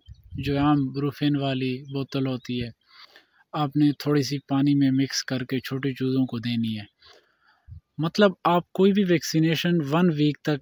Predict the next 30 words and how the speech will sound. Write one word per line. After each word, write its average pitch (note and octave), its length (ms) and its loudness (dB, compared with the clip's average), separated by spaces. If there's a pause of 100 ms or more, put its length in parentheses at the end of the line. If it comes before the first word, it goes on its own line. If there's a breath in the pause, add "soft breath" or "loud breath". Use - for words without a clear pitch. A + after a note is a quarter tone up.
नहीं C#3+ 280 8
करा C3+ 300 0
सकते। C3 480 -4
उस D#3+ 360 -6
वन D#3+ 200 2
वीक D#3 280 -2
तक D3+ 220 0
आपने D3+ 340 0
यही C#3+ 340 2
ब्रूफिन C#3+ 540 0
वाली C3+ 260 -2
बोतल, C3+ 360 -4
अगर D3+ 300 -2
ज़्यादा, C#3+ 440 0
मतलब, C#3 320 -4 (100)
चूज़े, C#3+ 260 0
अ, C#3 100 0 (1400 loud breath)
ज़्यादा C#3+ 480 0
बीमार C#3 420 2
हों, C3+ 180 0
तो C#3 120 -4
उसके C#3+ 360 -2
साथ, C#3+ 220 -2
ब्रूफिन C#3+ 420 2
के C#3 120 -2
साथ C#3+ 260 0
हेड्रालिन C#3 500 4
डीएमई D3 400 6
मिला C3 340 2
लें, A#2+ 180 -2